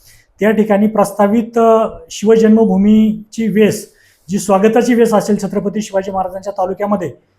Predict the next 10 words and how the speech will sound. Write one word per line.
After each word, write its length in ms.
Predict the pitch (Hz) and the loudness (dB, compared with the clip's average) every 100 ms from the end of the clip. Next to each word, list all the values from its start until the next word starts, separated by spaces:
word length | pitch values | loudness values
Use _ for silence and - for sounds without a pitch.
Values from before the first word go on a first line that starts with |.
| _ _ - | _ _ -6
तुमचं 340 | 190 185 214 | -4 0 0
सर्वांचं 480 | 214 185 185 190 214 | 0 0 0 -2 -4
सहर्ष 340 | 214 185 175 | -4 -4 -4
स्वागत, 380 | 202 208 202 175 - - _ _ _ | -6 -2 0 0 -6 -16 _ _ _
अशी 220 | 175 175 | -6 0
असणारी 340 | 220 220 220 214 | 0 2 2 4
वेशीचं 380 | 208 208 220 214 | 2 0 -2 0
काम 240 | 214 214 | 2 2
प्रस्तावित 480 | 208 190 - 226 208 | 0 -2 0 0 2
आहे. 240 | 156 151 | -2 -4